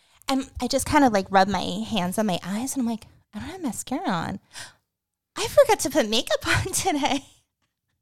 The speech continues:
I totally forgot.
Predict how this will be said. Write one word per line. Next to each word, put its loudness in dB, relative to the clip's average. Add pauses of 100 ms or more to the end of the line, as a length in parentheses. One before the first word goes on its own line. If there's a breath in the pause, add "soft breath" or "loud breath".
(760 loud breath)
I -2
totally -4
forgot. -2